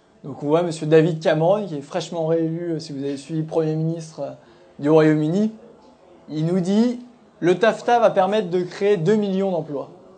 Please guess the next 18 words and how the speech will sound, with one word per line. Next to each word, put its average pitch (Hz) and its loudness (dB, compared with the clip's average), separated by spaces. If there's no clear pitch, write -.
C'est 139 -8
pas 165 0
d'où 180 2
il 185 0
sort 190 4
le 190 6
chiffre, 247 -2
mais, 160 2
euh, 151 4
il 151 0
a 151 4
l'air 165 4
sûr 185 -2
de 170 4
lui. 147 0
Deux 165 2
millions 202 2
d'emplois. 151 -4